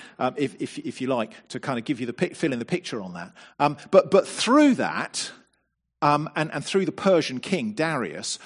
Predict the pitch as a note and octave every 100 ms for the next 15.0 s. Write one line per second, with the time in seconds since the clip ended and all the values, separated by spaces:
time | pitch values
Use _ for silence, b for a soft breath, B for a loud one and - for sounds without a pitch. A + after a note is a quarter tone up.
0 | B - F3+ D#3 D#3+ E3+ G3 A3 A#3 A3
1 | - E3+ - F#3+ - A2+ A#2 - E3+ D#3+
2 | D#3+ - A#3+ C4+ A2+ G2+ F#3 G#3 B -
3 | G3 G3+ - E3 E3 D3+ A#2 G#2 C3 B
4 | D3 - - B3 G#3 A2+ B2 - C3+ F3+
5 | A#3+ G3+ E3+ A2 C3 A#2 F3 F#3+ - C#3+
6 | - G#3+ - B2 C3+ B B D#3 D3 -
7 | G#3+ - D#3 D#3 D3+ F3+ D#3 D#3+ - -
8 | G#3 G3+ - A2+ C3+ B B - B2+ C3+
9 | C3 C#3+ C3 - D#3 C#3 - D3+ C#3 -
10 | - B B - - D#3+ - G3+ - D#3+
11 | F3 D3+ A#3+ A#3+ G3 F3 D#3 D#3+ - A3+
12 | A#3+ - C3+ G#2+ C#3 B2 B2 - B -
13 | G#2+ - - F#3 F#3 - B3 F4 - B
14 | B B C3+ B2 D#3 - F#3 - D#3+